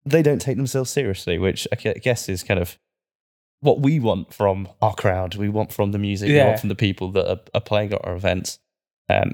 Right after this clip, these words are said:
Speaker 1: it's that kind of atmosphere that we, we've tried to cultivate.
Speaker 2: Maybe that's what we should aim for in the future. The Venga Boys. Just book the Venga Boys.
Speaker 1: The curveball, isn't it?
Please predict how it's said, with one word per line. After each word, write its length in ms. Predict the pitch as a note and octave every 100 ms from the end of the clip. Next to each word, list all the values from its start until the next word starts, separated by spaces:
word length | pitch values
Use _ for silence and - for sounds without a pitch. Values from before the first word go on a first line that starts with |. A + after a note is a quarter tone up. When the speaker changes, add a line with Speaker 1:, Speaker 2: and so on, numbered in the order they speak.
| -
Speaker 1:
it's 180 | - -
that 220 | B2+ A2+
kind 160 | - G2+
of 60 |
atmosphere 560 | G2 - G#2+ - F#2+ G2
that 140 | G2+ -
we, 340 | G2+ G2 G#2
we've 160 | G#2+ G2+
tried 220 | - F#2+
to 40 | -
cultivate. 520 | - F#2 - F#2+ F#2 - _ _ _ _ _ -
Speaker 2:
Maybe 160 | E3+ G#3
that's 220 | D#3 -
what 100 | A#2
we 80 | B2+
should 160 | C3+
aim 180 | C3 D3
for 180 | E3+ D3
in 80 | A2+
the 60 | A2
future. 480 | - A2+ - C2+ - _ _ _ _ -
The 100 | C3+
Venga 300 | C3+ C#3 C#3+
Boys. 340 | B2+ B2 C3 - _ _ _ _ _ _
Just 180 | C#3 -
book 220 | D3+ -
the 100 | C#3+
Venga 260 | B2+ C3 B2+
Boys. 420 | B2 B2 B2 - _ -
Speaker 1:
The 80 | -
curveball, 580 | - F#2 F2 G#2+ A2+
isn't 180 | B2+ B2
it? 120 | G#2+